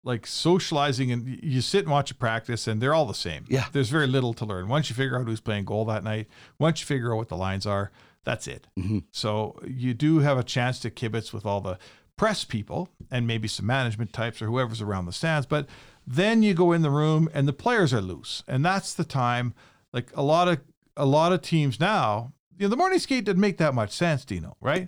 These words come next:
Speaker 2: That's right.
Speaker 1: We're, we're have a game tonight, so we're gonna get all our guys up early. We're gonna get 'em to the rink. We're gonna make 'em put all their gear on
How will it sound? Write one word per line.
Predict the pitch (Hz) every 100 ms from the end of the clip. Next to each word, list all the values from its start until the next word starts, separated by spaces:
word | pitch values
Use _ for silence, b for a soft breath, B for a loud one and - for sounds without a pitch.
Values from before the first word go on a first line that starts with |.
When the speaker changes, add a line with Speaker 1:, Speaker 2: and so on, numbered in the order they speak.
| -
Speaker 2:
That's | 90 110 -
right. | 90 73 -
Speaker 1:
We're, | 147 165 165 135
we're | 156 151
have | 160 151
a |
game | 110 208 247
tonight, | 226 196 180 120 -
so | 135
we're | 123
gonna | 120 107 -
get | 151
all | 139 220
our | 254
guys | 202 190 175
up | 170 165
early. | 143 131 135
We're | 127 110
gonna | 101
get | 120 185
'em | 220
to |
the | 180
rink. | 151 165 -
We're | 127
gonna | 117
make | 120 170 170
'em | 123 -
put | 220 226
all | 170 226
their | 247
gear | 185 214 170
on | 123 131